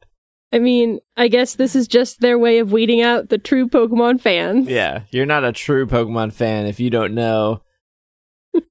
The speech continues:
Speaker 1: X D O one <laughs> or whatever they called the Shadow Lugia. I don't actually, I think, is it X D O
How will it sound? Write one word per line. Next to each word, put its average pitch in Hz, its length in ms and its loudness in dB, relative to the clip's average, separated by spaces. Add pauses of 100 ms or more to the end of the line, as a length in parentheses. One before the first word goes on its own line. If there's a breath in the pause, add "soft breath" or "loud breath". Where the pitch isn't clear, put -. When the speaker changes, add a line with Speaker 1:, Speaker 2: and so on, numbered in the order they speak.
Speaker 1:
X 127 300 -2
D 135 480 2
O 131 220 2
one 127 460 2
<laughs> - 720 -4
or 127 140 -2
whatever 139 360 0
they 143 140 0
called 147 540 -4 (540 loud breath)
the 165 120 2
Shadow 147 560 0
Lugia. 139 380 2
I 135 100 2
don't 139 140 0
actually, 127 380 2
I - 60 2
think, 254 220 0 (180)
is 139 80 -6
it 151 80 0
X - 260 -2
D 160 400 0
O 143 180 2